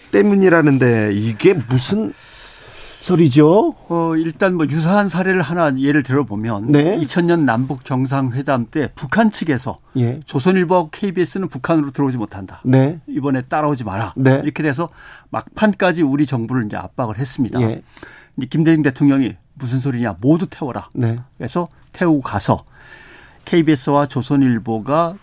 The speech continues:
Speaker 2: 평양에서 취재를 다 마쳤습니다.
Speaker 1: 네.
Speaker 2: 김대중 대통령이 나중에 이제 회고록에 쓴 게, 정상회담을 한다는 것은 양쪽이 다 자기들의 체제를 서로 간에 인정하는 것인데,
Speaker 1: 네.
Speaker 2: 기자를 누구를 데려가는 것은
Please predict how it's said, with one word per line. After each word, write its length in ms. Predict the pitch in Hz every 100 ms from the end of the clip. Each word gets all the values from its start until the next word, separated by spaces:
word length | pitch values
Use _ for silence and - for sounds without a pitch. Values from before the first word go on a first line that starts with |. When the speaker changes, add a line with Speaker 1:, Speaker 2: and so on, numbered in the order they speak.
| _ _ _ _
Speaker 2:
평양에서 600 | - 180 165 139 107 - -
취재를 300 | - 175 127
다 100 | 117
마쳤습니다. 680 | 87 101 - 156 - 107 -
Speaker 1:
네. 260 | 131 131 165 _ _ - - - - - - _ 147
Speaker 2:
김대중 320 | 160 175 170
대통령이 440 | 160 - 170 165
나중에 300 | 151 127 139
이제 120 | 135 123
회고록에 460 | 185 175 151 131
쓴 320 | 127 220 185
게, 340 | 110 113 104 78 _ _ _ - _
정상회담을 680 | - 143 143 175 175 160 156
한다는 440 | 143 185 180 170 151
것은 320 | 123 165 123
양쪽이 480 | 110 117 127 156 151
다 200 | - 107
자기들의 500 | - 101 117 139 135
체제를 360 | - 160 147
서로 260 | 135 - 170
간에 160 | 151 143
인정하는 480 | 127 147 135 196
것인데, 460 | 202 139 117 98 87 -
Speaker 1:
네. 220 | 127 117 120 -
Speaker 2:
기자를 380 | - 143 190 175
누구를 340 | 123 135 208 214
데려가는 440 | 147 143 143 139
것은 240 | 120 196